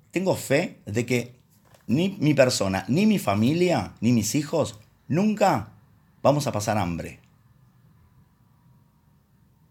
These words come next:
Entonces me miró y me dice, "Nene, tenés demasiada fe vos". Como diciendo, "Estás hablando de un imposible". Bueno,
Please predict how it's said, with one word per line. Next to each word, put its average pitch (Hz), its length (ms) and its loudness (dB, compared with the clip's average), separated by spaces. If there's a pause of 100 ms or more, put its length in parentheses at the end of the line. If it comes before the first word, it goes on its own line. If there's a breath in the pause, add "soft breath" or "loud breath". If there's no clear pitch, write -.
(460 loud breath)
Entonces 180 320 2
me 156 140 4
miró 143 400 8
y 123 80 2
me 117 140 2
dice, 104 800 4
"Nene, 127 420 2
tenés 123 420 -2
demasiada 104 880 2
fe - 360 -4
vos". - 520 -16 (120)
Como 98 140 -6
diciendo, 110 460 2
"Estás - 360 0
hablando 226 520 0
de - 100 -4
un 320 80 -8
imposible". 107 1120 -6 (1700 loud breath)
Bueno, 135 280 6